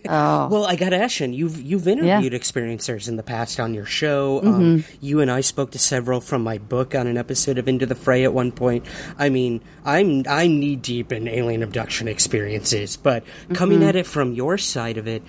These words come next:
Speaker 2: what did you make of this episode when it comes to abductions?
Speaker 1: I mean, I think that the abduction scenario,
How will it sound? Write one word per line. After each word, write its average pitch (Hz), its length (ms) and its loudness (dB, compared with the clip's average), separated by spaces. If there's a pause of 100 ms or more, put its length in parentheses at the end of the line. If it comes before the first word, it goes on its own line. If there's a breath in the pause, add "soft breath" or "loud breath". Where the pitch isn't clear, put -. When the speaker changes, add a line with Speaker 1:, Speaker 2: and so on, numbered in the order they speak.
(200 loud breath)
Speaker 2:
what 147 180 6
did 190 200 2
you 131 140 0
make 127 280 0
of 98 120 -4
this 101 260 0
episode 104 520 -2
when 113 140 0
it 117 80 2
comes 120 220 0
to 120 100 4
abductions? - 880 -8 (540 loud breath)
Speaker 1:
I 196 180 -4
mean, 202 480 4 (320)
I 214 160 4
think 247 320 0
that 180 240 2 (300)
the 175 240 2
abduction 160 880 2 (400)
scenario, 151 840 0